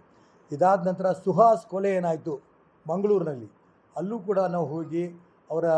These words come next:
ಕುಟುಂಬಕ್ಕೆ ಸಾಂತ್ವನ ಹೇಳಿ ಅಲ್ಲೂ ಕೂಡ ಹಣ ಕೊಟ್ಟು ಬಂದಿದ್ದೀವಿ. ಅದನ್ನು ಎನ್ ಐ ಎಗೆ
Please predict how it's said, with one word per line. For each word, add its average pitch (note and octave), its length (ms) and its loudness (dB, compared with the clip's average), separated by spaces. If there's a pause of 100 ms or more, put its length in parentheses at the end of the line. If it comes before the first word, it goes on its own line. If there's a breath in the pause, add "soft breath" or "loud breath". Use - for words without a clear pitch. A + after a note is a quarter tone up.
(440)
ಕುಟುಂಬಕ್ಕೆ F3 560 -6 (300)
ಸಾಂತ್ವನ F3 460 -4
ಹೇಳಿ D#3 160 -6 (120)
ಅಲ್ಲೂ F3 240 -6
ಕೂಡ F3 180 -6
ಹಣ D#3 100 -6 (120)
ಕೊಟ್ಟು D3+ 220 -12
ಬಂದಿದ್ದೀವಿ. D#3 420 -10 (500 soft breath)
ಅದನ್ನು E3+ 260 -4 (160)
ಎನ್ F3 200 -4
ಐ A#3 40 2 (140)
ಎಗೆ E3 200 -6